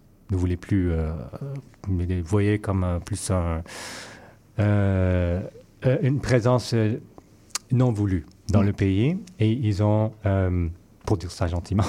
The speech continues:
Speaker 1: <laughs> et ils ont donc, ils ont donc instauré la taxe d'entrée qui était de cinquante dollars au début, et puis a rapidement augmenté jusqu'à atteindre cinquante, cinq cents dollars en mille neuf cent trois. C'est-à-dire que tout Chinois qui voulait entrer dans le pays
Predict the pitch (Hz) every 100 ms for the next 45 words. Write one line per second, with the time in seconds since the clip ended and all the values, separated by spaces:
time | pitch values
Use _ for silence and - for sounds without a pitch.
0 | - - - 110 92 - - 117 117 120
1 | 110 123 117 107 160 107 107 98 107 107
2 | 92 110 90 110 110 120 101 92 98 -
3 | 92 - 113 - 92 - 98 101 95 -
4 | 92 92 85 87 90 85 87 87 80 95
5 | 147 - - - - - 120 98 90 -
6 | 101 98 - - 107 95 98 101 92 95
7 | 92 - - _ - - - 87 90 -
8 | 101 95 - - - - 95 - 92 -
9 | 101 - 104 92 - 98 95 - 101 -
10 | 92 82 85 90 90 92 - 90 - 107
11 | 80 - - - - - - 107 87 113
12 | 110 - 147 - 101 101 92 92 92 104
13 | 104 - 101 87 - 85 82 104